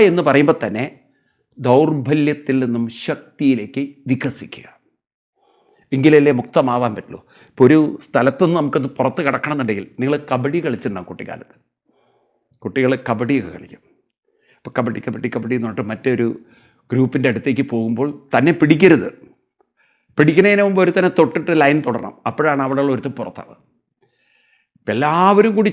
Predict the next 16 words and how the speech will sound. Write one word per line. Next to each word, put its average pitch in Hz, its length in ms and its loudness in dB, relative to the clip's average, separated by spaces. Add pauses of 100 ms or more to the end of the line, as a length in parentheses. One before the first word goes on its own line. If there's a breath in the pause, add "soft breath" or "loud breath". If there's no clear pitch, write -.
ചേർന്ന് 180 460 4
വളഞ്ഞൊരൊറ്റ 170 800 0
പിടുത്തം 190 360 2
പിടിച്ചു 165 280 2
കഴിഞ്ഞാൽ, 113 300 4 (400)
അതും 127 240 2 (300)
ഇപ്പോഴത്തെ 156 340 -2
കബഡി 151 280 -2
എന്നൊക്കെ 165 240 -4
പറഞ്ഞാൽ 156 240 -4
പഴയ 139 220 -2
പോലെയല്ല. 104 380 -4 (460 soft breath)
പണ്ടൊക്കെ 113 420 -4
കയ്യൊക്കെ 139 500 2
ചെയ്തു, 110 140 0
ഇപ്പം 98 180 -10